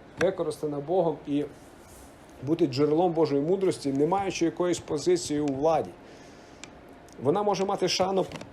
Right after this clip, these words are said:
поміж своїми однолітками, якщо це підліток, е, може мати пошану у своїй родині, може мати пошану на роботі.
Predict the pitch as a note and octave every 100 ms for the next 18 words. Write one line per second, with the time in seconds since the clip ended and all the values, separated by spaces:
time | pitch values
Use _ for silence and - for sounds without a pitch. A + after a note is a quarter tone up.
0 | - - E3+ D#3+ - - - - D#3+ E3+
1 | E3 D#3 - - - - - - - -
2 | - - C3+ B2+ D#3 E3 D#3 C#3 C#3 C3+
3 | D#3 - D#3 D3+ - D#3+ C3+ C3 B2 A2+
4 | - - - - A2 A2 G#2 G#2+ A2 A2+
5 | B2+ D#3 E3+ F#3 F#3 F#3 E3+ E3+ F3 F3+
6 | F3 - E3 E3+ E3+ E3 D#3 D3+ D3 C3+
7 | - - - - C#3 F3 F3 E3+ E3+ E3+
8 | F3 F3 E3+ D#3+ C#3+ C3 B2